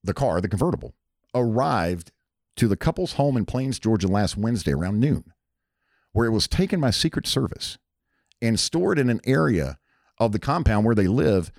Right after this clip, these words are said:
so the couple wouldn't see it until Saturday. And then they pull it, Garth and Tricia, like, get in it, and they drive out of the barn or some shit in, in Plains and, and present this convertible built in forty-six to, to Jimmy and Rosalind.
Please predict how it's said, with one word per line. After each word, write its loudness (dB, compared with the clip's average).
so 0
the 0
couple -4
wouldn't 0
see -2
it -4
until -6
Saturday. -2
And 0
then 0
they 0
pull -2
it, -6
Garth 0
and -6
Tricia, 0
like, 0
get 2
in 0
it, -2
and 0
they 2
drive -2
out 0
of 0
the 2
barn 2
or 0
some -2
shit -4
in, 0
in 2
Plains 0
and, 0
and 2
present 2
this -2
convertible 2
built 0
in -2
forty-six 0
to, -2
to -4
Jimmy 0
and 0
Rosalind. -6